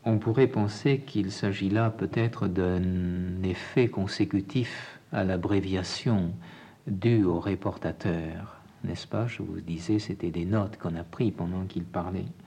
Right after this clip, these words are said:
Il y a peut-être cela, mais pas uniquement. Cette qualité de simplicité est en fait inhérente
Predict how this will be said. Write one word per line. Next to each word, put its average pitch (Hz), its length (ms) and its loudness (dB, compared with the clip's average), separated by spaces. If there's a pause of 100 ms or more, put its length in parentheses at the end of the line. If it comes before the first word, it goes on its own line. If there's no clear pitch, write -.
(880)
Il 110 120 6
y 120 40 8
a 120 60 4
peut-être 156 300 2
cela, 131 400 2
mais 104 160 2
pas 147 200 2
uniquement. 101 760 0 (260)
Cette - 400 0
qualité 107 760 0
de 92 140 -2
simplicité 101 880 0 (680)
est 120 160 4
en 113 120 4
fait 143 340 2 (100)
inhérente 95 840 2